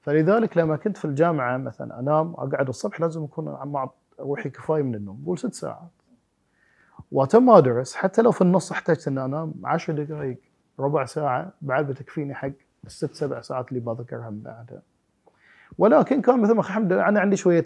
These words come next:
ال-، يعني الحفظ يعني سهل وخل بالنسبة لي، فذلك، ذلك الدراسة كانت سهلة، والفهم كذلك، آه، يعني أكثر.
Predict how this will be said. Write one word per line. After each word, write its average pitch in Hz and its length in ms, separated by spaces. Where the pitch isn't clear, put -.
ال-، 143 140
يعني 127 320
الحفظ 143 480
يعني 123 280
سهل 131 400
وخل 135 200
بالنسبة 123 540
لي، 139 140
فذلك، 147 420
ذلك 147 360
الدراسة 131 500
كانت 127 220
سهلة، 143 280
والفهم 151 500
كذلك، 135 420
آه، 58 240
يعني 58 240
أكثر. - 280